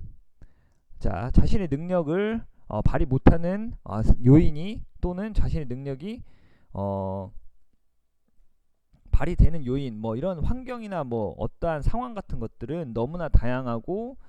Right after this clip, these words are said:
어, 너무나 많아서 탓, 탓을 하면 안 됩니다. 아, 꼭 하나의 원인으로 해서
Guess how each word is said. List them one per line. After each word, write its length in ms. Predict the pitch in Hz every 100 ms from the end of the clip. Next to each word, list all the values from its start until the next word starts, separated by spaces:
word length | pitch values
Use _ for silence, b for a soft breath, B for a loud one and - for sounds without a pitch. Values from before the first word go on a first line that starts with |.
| b b b b _ -
어, 240 | 98 95
너무나 500 | 95 135 180 165 185
많아서 960 | 202 101 135 180 120 113 143 85 - - b b b b -
탓, 220 | - 285 -
탓을 280 | - 285 285
하면 200 | 269 233
안 120 | 110
됩니다. 480 | 127 196 175 101 87 - - - - - _ _
아, 60 | -
꼭 280 | - 285 -
하나의 220 | - 302
원인으로 540 | 208 131 147 190 175 151
해서 500 | 131 120 110 131